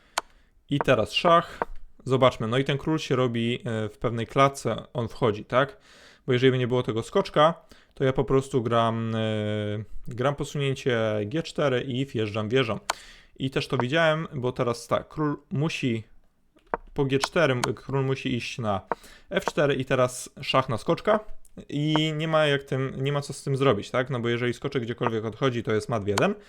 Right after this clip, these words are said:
No i koniec partii, a jeżeli pójdzie tak jak poszło w partii, no to oczywiście kasuję skoczka i, e, no, nabicie jest mat, cały czas zobaczmy, nawet nabicie, e,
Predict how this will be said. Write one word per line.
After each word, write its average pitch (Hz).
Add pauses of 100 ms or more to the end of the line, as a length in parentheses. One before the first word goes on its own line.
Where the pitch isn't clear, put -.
(960)
No 143
i 135 (400)
koniec 120
partii, 185 (240)
a 131
jeżeli 127
pójdzie 131
tak 120
jak 117
poszło 139
w -
partii, 175 (140)
no 139
to 135
oczywiście 127
kasuję 151
skoczka 135 (280)
i, 135
e, 117
no, 120
nabicie 117
jest 104
mat, 175 (240)
cały 131
czas 165
zobaczmy, 156 (540)
nawet 147
nabicie, 135
e, 120